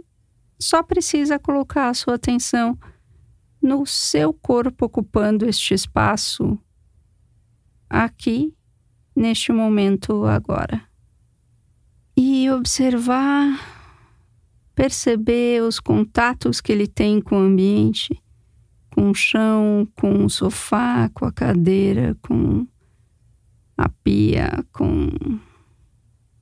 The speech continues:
o seu celular, computador, seja lá o que for. E quem sabe, ao mesmo tempo, você pode repousar a sua atenção na respiração,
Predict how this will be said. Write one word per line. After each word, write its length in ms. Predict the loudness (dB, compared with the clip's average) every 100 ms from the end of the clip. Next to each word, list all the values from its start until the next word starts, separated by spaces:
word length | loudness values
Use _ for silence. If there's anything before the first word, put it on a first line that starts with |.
| _ -12
o 440 | -4 0 0 -2
seu 480 | -6 -6 0 2 2 0
celular, 800 | -2 0 0 2 0 0 -2 -4 -12 _ _ _ _ _ _ _ _
computador, 960 | -2 -2 0 0 0 0 0 0 0 -4 -8 _ _ _ _ _
seja 340 | -10 -6 -2 0
lá 220 | 0 -4
o 60 |
que 100 | -6
for. 280 | -8 -6 -6 -10 _ _ _ _ _ _ _ _ -4
E 120 | -2
quem 240 | 2 0
sabe, 420 | 0 0 2 2 2
ao 80 |
mesmo 320 | 2 2 0 0
tempo, 380 | 0 0 0
você 320 | -2 -2 -2 -2
pode 400 | 0 0 2 0
repousar 880 | 0 0 0 2 0 0 0 0
a 60 | -2
sua 300 | -2 0 -2
atenção 680 | 0 0 0 -2 0 0 2
na 240 | 2 2
respiração, 1080 | 2 0 -2 -2 -2 0 -2 -2 -4 -4 -4